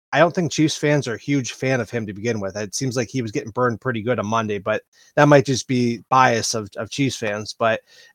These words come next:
either way, that's an experienced cornerback that, um, can't even stick with, you know, our, the Bills wide receiver number one or two. Um, and then you got safety Brian Cook, also suffered a concussion against the Raiders, from what I found, as he was not in,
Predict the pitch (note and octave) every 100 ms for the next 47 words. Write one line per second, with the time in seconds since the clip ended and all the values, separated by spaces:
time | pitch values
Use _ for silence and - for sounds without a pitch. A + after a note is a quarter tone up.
0 | - D#3+ E3+ C#3 D3+ C#3+ C3 B2 B2+ B2+
1 | G2+ - D#3 C3+ - D3 C3+ A#2 A#2 A2
2 | _ A#2+ A2 A2 - _ - A2+ G#2+ G#2+
3 | G#2+ _ - D#3 D3+ C3 B2 D3 - A#2+
4 | - - B2 A2+ G#2 A#2+ A#2 A#2 A2+ G2+
5 | B2+ A2 - _ B2+ - C3+ B2+ - C3
6 | A2+ A2+ A2 A#2+ A#2+ A#2 B2+ A2+ - A2
7 | - - _ - - - A#2 A#2 A2+ B2+
8 | C3+ C3+ C3 D3 - D3+ C#3+ C3+ B2+ A#2
9 | D3 D3+ - - _ _ _ - C3 -
10 | C3 C#3+ B2 B2 A2+ C3 B2 C3 B2 A2+
11 | A2+ - A2+ A#2+ B2 A#2+ A2+ - A#2 A2+
12 | A2+ - B2 A#2 A#2 A2 - A#2 A2+ A#2+
13 | G#2 A#2 A#2 A#2